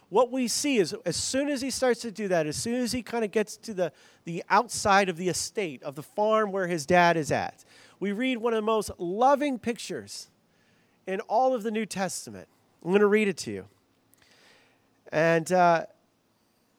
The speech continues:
this is the, the pro-, this is the prodigal son. It's, "So he got up and went to his father."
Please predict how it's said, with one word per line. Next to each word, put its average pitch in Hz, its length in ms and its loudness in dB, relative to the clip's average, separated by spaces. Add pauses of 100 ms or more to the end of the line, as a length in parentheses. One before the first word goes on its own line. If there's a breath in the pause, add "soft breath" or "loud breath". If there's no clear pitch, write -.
(100)
this 165 160 -6
is 160 120 -10
the, 170 180 6
the 156 140 -2
pro-, 180 320 0
this 151 120 -8
is 147 60 -12
the 147 80 -8
prodigal 160 340 0
son. 147 240 -4
It's, 127 240 -6
"So 170 300 0
he 165 220 -8 (100)
got 240 400 4
up 151 340 0 (120)
and 147 240 -6
went 190 260 2
to 185 140 0
his 156 240 -2
father." 98 580 -2